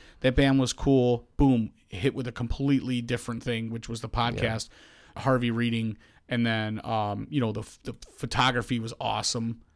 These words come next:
Speaker 2: Yeah, Joe did a
Speaker 1: So
Speaker 2: great job.
Speaker 1: And he was
Speaker 2: Uh,
Speaker 1: taking more pictures, and so was Harvey during our event, which are up on our website, our Facebook page. So
Speaker 2: Harvey at Harvey Woodlawn and, and Joe at Damaged in Transit, which is at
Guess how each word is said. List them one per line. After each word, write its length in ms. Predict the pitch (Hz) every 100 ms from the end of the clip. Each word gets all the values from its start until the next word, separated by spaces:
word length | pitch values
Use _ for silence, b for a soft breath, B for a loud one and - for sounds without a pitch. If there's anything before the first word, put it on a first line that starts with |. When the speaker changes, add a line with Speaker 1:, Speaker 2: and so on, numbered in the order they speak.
| - -
Speaker 2:
Yeah, 280 | 117 104
Joe 320 | 98 123 127 127
did 80 |
a 120 | 113 104
Speaker 1:
So 20 |
Speaker 2:
great 480 | 98 101 95 107 101
job. 360 | - 98 92 92
Speaker 1:
And 140 | 170
he 40 | 175
was 120 | 147
Speaker 2:
Uh, 40 |
Speaker 1:
taking 300 | 147 147 135
more 220 | 131 143 143
pictures, 480 | 143 139 151 139
and 180 | 127 123
so 160 | - 139
was 160 | 131
Harvey 320 | 113 131 131 127
during 260 | 123 123
our 200 | 123 143
event, 260 | 131 120 120
which 160 | 127
are 140 | 127 120
up 160 | 123
on 100 | 120
our 80 | 113
website, 440 | 113 120 117 117 110
our 160 | 117 113
Facebook 380 | 120 117 113
page. 140 | - 104
So 40 |
Speaker 2:
Harvey 440 | 104 143 143 147 117
at 120 | 120
Harvey 280 | 117 120 117
Woodlawn 360 | 113 110 113
and, 240 | 110 104 -
and 300 | 104 101 92
Joe 380 | - 104 101 104
at 260 | 101 104 -
Damaged 420 | 107 110 107 -
in 100 | 104
Transit, 480 | - 101 98 95 92
which 140 | 98
is 160 | 92 -
at 260 | 98 92